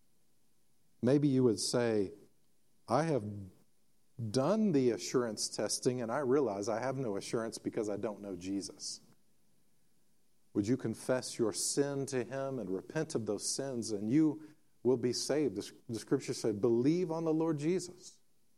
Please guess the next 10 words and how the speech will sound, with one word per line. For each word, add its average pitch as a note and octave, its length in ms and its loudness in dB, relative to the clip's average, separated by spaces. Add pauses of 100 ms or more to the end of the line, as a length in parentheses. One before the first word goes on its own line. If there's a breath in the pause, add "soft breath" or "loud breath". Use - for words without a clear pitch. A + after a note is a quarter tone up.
(640)
It's - 120 -20
repentance C#3+ 540 -2
and C#3 140 -4
faith. - 460 -8 (920)
Surrender C#3+ 600 4
to C#3+ 100 4
him. D#3 340 -4 (1120)
Call C#3 280 -2
him C#3 300 -6
Lord. C#3+ 560 0